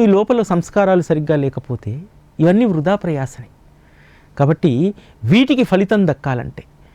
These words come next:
సచ్చరితలో సాయి సాయి అనేటువంటి నామం చెప్పారు. సాయి సాయి అనేటువంటి నామం పలికితే బాబా ఓయి అని చెప్పి నా ఉంట-, ఉంటారు. ఎప్పుడూ కూడా సాయి సేవలో ఉంటే సాయి మనకు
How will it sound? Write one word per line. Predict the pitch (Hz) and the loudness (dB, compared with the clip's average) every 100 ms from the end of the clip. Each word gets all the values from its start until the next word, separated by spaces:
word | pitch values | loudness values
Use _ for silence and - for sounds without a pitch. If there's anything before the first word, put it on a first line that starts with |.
| _ _ - | _ _ -2
సచ్చరితలో | - 208 208 220 226 | 0 2 2 2 2
సాయి | 185 185 233 | 2 2 2
సాయి | 214 202 220 214 | 2 2 2 0
అనేటువంటి | 208 202 196 185 | 0 0 0 2
నామం | 165 196 202 | 2 2 2
చెప్పారు. | 185 208 247 | 2 2 2
సాయి | 185 180 226 | 2 2 2
సాయి | 202 196 196 | 2 0 2
అనేటువంటి | 190 185 175 | 0 -2 -2
నామం | 151 175 196 - - - - | 0 2 0 -2 -20 -20 -2
పలికితే | 190 208 208 156 165 220 - - 117 | 0 2 2 4 2 0 -8 -10 0
బాబా | 156 190 202 170 196 | 2 4 2 2 2
ఓయి | 165 190 220 214 | 2 4 4 4
అని | 196 | 2
చెప్పి | 180 185 | 0 2
నా | 165 | 2
ఉంట-, | 156 160 180 160 151 | 2 2 0 0 -2
ఉంటారు. | 147 160 151 214 - - - - | 2 2 0 -4 -10 -20 -12 -2
ఎప్పుడూ | 170 262 262 | 0 4 2
కూడా | 202 226 196 151 180 202 - | 2 2 4 2 0 -2 -10
సాయి | - 180 208 | -4 0 2
సేవలో | 190 202 208 208 196 | 2 2 4 4 2
ఉంటే | 180 196 180 139 190 - - | 2 2 2 2 0 -4 -20
సాయి | - 180 226 220 | -2 0 2 2
మనకు | 196 180 190 | 2 0 0